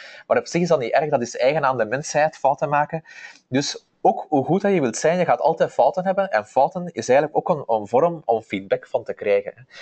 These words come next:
Dus wat gaan we dat doen? Via een recovery. Dus we gaan proberen acties te ondernemen naar klanten toe om die feedback in kaart te brengen.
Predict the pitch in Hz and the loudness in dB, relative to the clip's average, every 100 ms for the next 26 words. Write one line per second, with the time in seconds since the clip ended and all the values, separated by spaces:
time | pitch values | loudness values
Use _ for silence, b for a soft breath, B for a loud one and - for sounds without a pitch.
0 | B - 120 120 113 117 98 95 123 143 | B -6 -4 0 2 2 0 0 -2 0
1 | 156 135 110 104 101 - 113 - 147 160 | 0 2 -2 -4 -4 -2 -4 -4 -8 -6
2 | 127 - 113 104 - 101 98 117 151 160 | -8 -6 -4 -4 -4 -4 -2 0 0 -2
3 | B B B _ - - - - 160 - | B B B _ -4 -4 -4 -8 -8 -4
4 | 147 143 131 135 147 135 104 - 117 135 | -4 -4 -6 -6 -4 -2 -2 0 -2 -2
5 | 139 143 139 - 117 120 120 120 110 92 | -4 -2 -2 0 0 0 -4 -6 -6 -2
6 | 123 - - 110 - 107 - 98 92 85 | -4 -4 -14 -4 2 4 2 -6 -8 -8